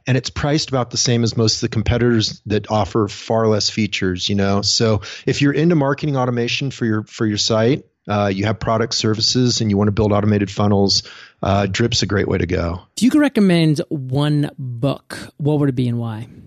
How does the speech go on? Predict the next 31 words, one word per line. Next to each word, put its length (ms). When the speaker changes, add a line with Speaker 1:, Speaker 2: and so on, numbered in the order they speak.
Speaker 1:
War 220
of 80
Art 400
by 140
Stephen 400
Pressfield. 800
It's 140
called 200
The 60
War 160
of 80
Art, 140
not 140
to 60
be 80
confused 380
with 140
Art 160
of 100
War 160
by, 300
what 260
is 100
it, 60
Lao 200
Speaker 2:
Sun 80
Speaker 1:
Tzu 180
Speaker 2:
Tzu, 80
Speaker 1:
or 100
whatever, 480
Speaker 2:
yeah. 60